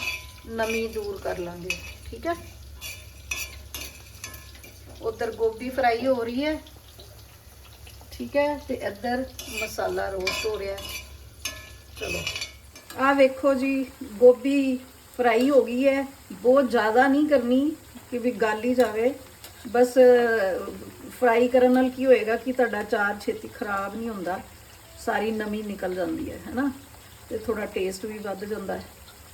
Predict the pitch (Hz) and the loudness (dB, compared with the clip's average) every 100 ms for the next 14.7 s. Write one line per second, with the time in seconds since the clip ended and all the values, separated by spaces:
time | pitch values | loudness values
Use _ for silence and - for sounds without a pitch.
0 | - - - 220 185 240 254 247 247 - | -20 -10 -2 0 2 4 4 4 2 -2
1 | 196 196 254 254 247 233 226 - - - | -2 2 2 2 2 -2 -6 -12 -20 -20
2 | - - - - - - 254 240 226 277 | -20 -20 -20 -20 -20 -4 2 2 4 4
3 | 277 262 254 285 277 277 - - - - | 6 6 6 4 4 4 -8 -14 -16 -16
4 | - - - - 226 233 226 233 233 247 | -20 -20 -18 -8 -2 0 6 6 6 6
5 | 254 262 254 240 226 220 - 254 214 190 | 6 6 4 2 0 -4 4 6 6 2
6 | 220 247 262 254 247 233 214 208 214 254 | 2 4 4 2 2 2 -2 -6 -4 -2
7 | 240 190 214 247 240 - 240 247 262 247 | 0 0 0 0 0 -6 -6 0 2 2
8 | 190 196 214 262 262 262 262 262 233 220 | 2 2 6 6 6 2 0 -2 -2 -2
9 | 226 240 233 233 220 220 - 240 226 - | -4 -8 -10 -10 -10 -10 -12 -10 -10 -8
10 | 254 294 - 226 202 196 - - - - | -8 -8 -10 -14 -12 -10 -10 -10 -14 -18
11 | - - - - - - 277 262 208 262 | -20 -20 -18 -16 -10 -2 2 4 6 8
12 | 247 254 294 294 294 285 277 285 285 269 | 8 6 2 0 0 2 2 2 2 0
13 | 262 311 339 339 - - - - 247 254 | 0 0 0 -2 -8 -18 -20 -10 -6 -4
14 | 269 - 240 226 233 262 285 | -2 2 2 2 0 0 0